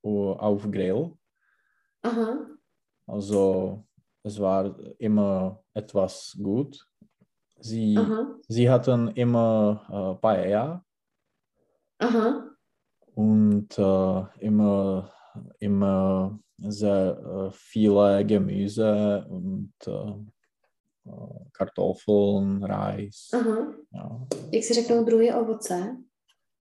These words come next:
Speaker 1: Äh, Obst, äh, Typen? Ja.
Speaker 2: Sorten.
Speaker 1: Sorten,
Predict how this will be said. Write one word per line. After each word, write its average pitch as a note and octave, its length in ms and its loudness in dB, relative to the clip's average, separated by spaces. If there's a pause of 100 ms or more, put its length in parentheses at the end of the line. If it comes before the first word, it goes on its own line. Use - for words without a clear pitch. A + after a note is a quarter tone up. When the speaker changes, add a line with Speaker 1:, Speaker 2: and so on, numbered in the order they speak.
(260)
Speaker 1:
Äh, G2+ 400 -6 (440)
Obst, - 540 -4 (360)
äh, G#2+ 300 -2 (1500)
Typen? D#3 640 -4 (640)
Ja. - 220 -14
Speaker 2:
Sorten. G#3 560 0 (460)
Speaker 1:
Sorten, G#2+ 560 0